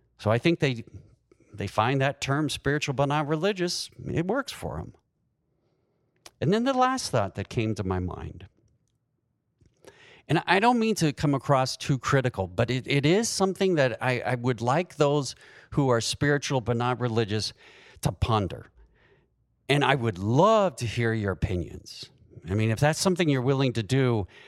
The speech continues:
I would encourage you to email us at me-, media at beatitudeschurch dot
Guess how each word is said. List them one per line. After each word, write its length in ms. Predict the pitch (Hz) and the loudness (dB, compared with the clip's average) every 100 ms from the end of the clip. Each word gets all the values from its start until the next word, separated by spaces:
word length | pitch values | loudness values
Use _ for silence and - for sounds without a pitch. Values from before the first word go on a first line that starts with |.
| - - | -20 -2
I 120 | - | 2
would 140 | 135 131 | 4 2
encourage 640 | 120 - 165 170 143 104 | 0 2 4 4 2 0
you 200 | 107 104 | -2 -2
to 340 | - 117 87 | 0 -2 2
email 320 | 135 135 113 107 | 2 4 2 0
us 180 | 95 | 0
at 160 | 107 98 | -2 0
me-, 340 | 110 120 120 - | 0 2 0 -2
media 840 | 110 110 151 190 143 104 95 104 - | -2 2 2 0 0 2 2 0 -2
at 220 | 107 98 | -2 0
beatitudeschurch 1200 | - 113 120 131 - 127 107 - - 120 - 87 | 0 2 2 0 -2 -4 -4 -6 0 0 -2 -4
dot 300 | 90 101 104 | 0 2 0